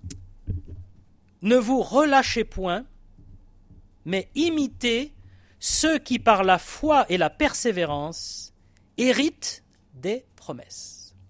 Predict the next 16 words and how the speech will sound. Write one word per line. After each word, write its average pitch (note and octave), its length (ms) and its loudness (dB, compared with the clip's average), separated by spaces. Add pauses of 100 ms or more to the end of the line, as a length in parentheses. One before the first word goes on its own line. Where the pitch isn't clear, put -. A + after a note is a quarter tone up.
(1120)
Ne F3 80 -2
vous G3+ 180 -2
relâchez B3+ 460 0
pas. G#3 360 -2 (520)
Ne G3+ 140 -8
dites A3 280 -12
pas, « B3 240 2
Je G3+ 100 -10
n'y G#3 160 -6
arrive G3 320 -8
pas, G#3 260 -2
je F#3+ 80 -10
n'y F#3 100 -8
arriverai F3 320 -6
jamais », E3+ 420 -6 (340)
mais E3 340 -6